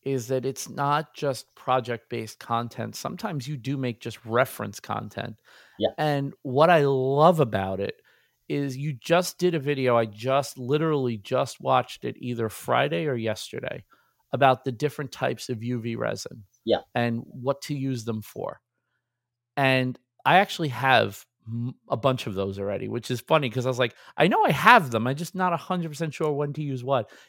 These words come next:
Speaker 1: You make great reference content sometimes where it's like,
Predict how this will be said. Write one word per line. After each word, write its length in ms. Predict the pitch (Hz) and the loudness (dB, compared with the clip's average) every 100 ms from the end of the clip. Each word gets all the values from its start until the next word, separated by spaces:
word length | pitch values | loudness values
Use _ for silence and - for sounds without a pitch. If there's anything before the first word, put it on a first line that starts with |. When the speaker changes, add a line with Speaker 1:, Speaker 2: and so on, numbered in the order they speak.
| - | -4
Speaker 1:
You 200 | 175 349 | -4 -2
make 280 | 415 190 - | -4 -4 -12
great 380 | 131 151 175 - | -4 -2 -4 -6
reference 640 | 107 110 131 - 123 104 | -8 0 0 0 -6 -6
content 500 | - 104 98 - - | -4 -4 -4 -6 -10
sometimes 600 | - 110 107 - 117 110 - _ _ - | -8 -8 -8 -10 -12 -18 -20 _ _ -4
where 120 | 147 | -2
it's 120 | 139 | 0
like, 200 | 143 - | -2 -2